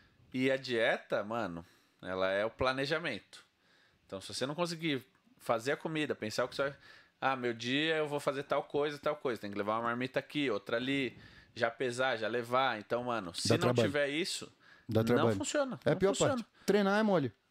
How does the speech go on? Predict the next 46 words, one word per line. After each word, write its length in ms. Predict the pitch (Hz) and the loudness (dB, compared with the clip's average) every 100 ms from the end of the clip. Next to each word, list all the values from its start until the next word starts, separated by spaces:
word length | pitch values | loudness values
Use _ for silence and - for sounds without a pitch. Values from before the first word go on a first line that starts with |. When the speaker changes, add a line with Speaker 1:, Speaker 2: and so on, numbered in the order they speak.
| - | -4
Speaker 1:
É, 340 | 269 240 262 127 | 0 4 4 2
então, 100 | 104 | 0
Speaker 2:
Diante 320 | 135 151 147 | 4 4 4
disso. 260 | 135 117 - | 0 0 -4
Speaker 1:
É. 260 | - 147 123 - - _ _ _ - - | 2 2 2 -2 -18 _ _ _ -20 -2
Speaker 2:
Diante 220 | 123 156 | 4 4
Speaker 1:
Treinar 260 | 127 131 135 | 4 4 4
Speaker 2:
disso, 120 | 160 | 6
treinar 240 | 180 175 175 | 6 6 6
é 40 | |
a 20 | |
Speaker 1:
é 40 | 175 | 6
um, 40 | |
Speaker 2:
parte 140 | 175 190 | 4 4
Speaker 1:
é 20 | |
um 40 | |
Speaker 2:
mais 120 | 185 | 2
Speaker 1:
foco 120 | 185 170 | 4 4
Speaker 2:
fácil. 220 | 151 202 | 4 0
Speaker 1:
lá 180 | 190 185 | 0 0
que 40 | |
você 120 | - 196 | -2 -4
tem 500 | - 175 196 190 - | -2 -2 -2 -6 0
tal 200 | 175 175 | 2 4
horário 340 | 190 190 160 180 | 4 4 2 -2
específico. 600 | - - - 170 117 123 | -6 -4 -2 -4 -2 -4
Speaker 2:
Exato. 340 | 123 127 - - - - _ | 0 -2 -4 -14 -20 -20 _
Speaker 1:
Agora 260 | 104 104 107 | -4 0 0
a 40 | |
dieta 360 | 113 117 123 - | 0 0 0 0
é 60 | 151 | -2
o 60 | |
dia 160 | 139 151 | -2 -4
inteiro 440 | 170 - 160 180 | -6 -2 0 0
e 40 | 196 | -2
se 100 | - | -2
você 220 | 175 180 | -2 -2
falhar 580 | - 175 165 156 160 180 | 0 0 2 0 2 0
é 60 | |
porque 160 | 202 190 | -4 -4
você 180 | 185 190 | -4 -4
não 60 | |
planejou. 520 | 190 202 214 226 165 - _ _ _ _ _ _ _ - | -2 0 0 -2 -2 -4 _ _ _ _ _ _ _ -4
Então 220 | 107 110 | 0 0
isso 220 | 123 156 | 0 0
é, 140 | 139 | 0